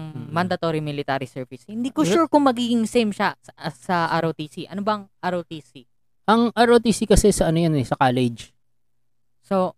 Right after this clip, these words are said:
Speaker 2: ano,
Speaker 1: Parang
Speaker 2: ba-,
Speaker 1: ganun
Speaker 2: explain
Speaker 1: din.
Speaker 2: mo pa.
Speaker 1: Parang, ako kasi nag-officer ako nung high school. Ah, pag high school ka kasi, ang tawag ay C A T. So, doon, iti-training talaga kayo na kung paano humak ng baril, kung,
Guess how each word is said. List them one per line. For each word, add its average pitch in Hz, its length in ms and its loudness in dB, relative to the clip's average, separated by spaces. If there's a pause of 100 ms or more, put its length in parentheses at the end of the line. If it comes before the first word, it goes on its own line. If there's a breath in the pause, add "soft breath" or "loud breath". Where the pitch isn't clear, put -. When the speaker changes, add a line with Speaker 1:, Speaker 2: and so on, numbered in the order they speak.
(100)
Speaker 2:
ano, 175 300 -4 (120)
Speaker 1:
Parang 233 240 4
Speaker 2:
ba-, 240 80 8
Speaker 1:
ganun 240 140 8
Speaker 2:
explain 185 280 6
Speaker 1:
din. 131 80 -2
Speaker 2:
mo 151 120 -8
pa. 170 120 2
Speaker 1:
Parang, 170 500 0 (340)
ako 202 220 6
kasi 208 220 4
nag-officer 165 720 2
ako 127 340 4
nung 135 280 2
high 147 200 0
school. 120 480 2 (720)
Ah, 143 320 4
pag 165 180 4
high 175 140 6
school 170 220 2
ka 165 100 -2
kasi, 156 220 0
ang 147 340 -2
tawag 139 300 4
ay 135 200 0
C 139 220 -2
A 127 120 -2
T. 165 360 0 (340)
So, - 160 2
doon, 175 540 4 (720)
iti-training 175 720 2
talaga 160 340 2
kayo 120 440 2
na 123 440 -4
kung 123 200 -8
paano 117 240 -2
humak 113 200 -4
ng 120 160 -6
baril, 160 520 4
kung, 123 240 0